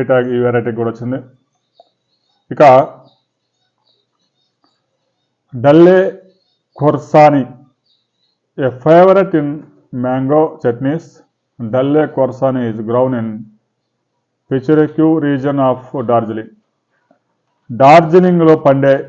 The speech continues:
ఈ మిర్చి, సహజంగా మిర్చి మెట్ట ప్రాంతాల్లోనే పండుతుందని మనం అనుకుంటూ ఉంటాం. ఈ మిర్చి యొక్క ప్రత్యేకత డార్జిలింగ్లో పండటం, అంటే తేయాకు తోటలు పండే వాతావరణంలో పండే మిర్చి.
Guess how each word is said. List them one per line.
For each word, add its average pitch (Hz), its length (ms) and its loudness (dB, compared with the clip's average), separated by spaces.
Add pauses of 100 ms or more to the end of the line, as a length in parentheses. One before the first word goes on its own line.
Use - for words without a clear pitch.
(400)
ఈ - 20 -2 (160)
మిర్చి, 123 320 -4 (1300)
సహజంగా 165 440 2 (100)
మిర్చి 147 240 -6
మెట్ట 143 220 0
ప్రాంతాల్లోనే 143 540 0
పండుతుందని 131 500 -4
మనం 120 160 -2
అనుకుంటూ 117 340 -4
ఉంటాం. 113 200 -8 (1800)
ఈ 131 120 -4
మిర్చి 127 300 -6
యొక్క 156 180 2 (140)
ప్రత్యేకత 147 480 -2 (160)
డార్జిలింగ్లో 151 680 2
పండటం, 107 300 -6 (180)
అంటే 123 180 -4 (220)
తేయాకు 165 680 2 (120)
తోటలు 143 440 -2
పండే 135 280 -2 (180)
వాతావరణంలో 131 720 2
పండే 123 240 -4
మిర్చి. 117 260 -8